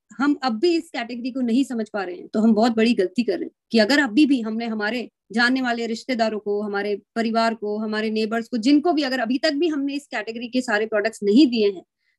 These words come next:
तो हम बहुत बड़ी गलती कर रहे हैं, क्योंकि बहुत ज्यादा जरूरी है कि हम अपनी आरसीएम की ताकत को लोगों तक पहुंचाएं।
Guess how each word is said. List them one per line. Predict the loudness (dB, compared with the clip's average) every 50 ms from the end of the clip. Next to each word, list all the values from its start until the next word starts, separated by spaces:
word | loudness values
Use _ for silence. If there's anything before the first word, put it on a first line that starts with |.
| _
तो | 0 2
हम | 4 4 4 4 2
बहुत | 0 0 0 0 0
बड़ी | 0 -2 -2 -2 -2
गलती | -2 -4 -4 -2 -4 -4
कर | -2 -2 -2
रहे | -2 -4
हैं, | -2
क्योंकि | -4 -4 -2 -2 -2 -4 -4 -8 _ _ _ _ _
बहुत | -2 0 0 2 2 2 0 0 0
ज्यादा | 0 -2 0 -2 -4
जरूरी | -4 -4 -6 -4 -4 -4 -4 -4
है | -4 -6 -8
कि | -10 -10 -6
हम | -2 0 2 2 2 0 -2 -8 _ _ _ _ _ _ _ _ _ _ _ _ _ _ _ _ _ _ _ _ _ _ _ _ _ _ _ _ _ _ _ -2
अपनी | -2 -2 2 4 4 4 4
आरसीएम | 4 0 -2 -6 -8 -4 -4 -4
की | -2 -4 -4
ताकत | -4 -4 -4 -4 -4 -6 -8 -8 -4
को | -4 -4 -4 -2 2
लोगों | 4 6 6 8 6 4
तक | 4 2 -2 -2 -2
पहुंचाएं। | -4 -4 -4 -6 -8 -8 -8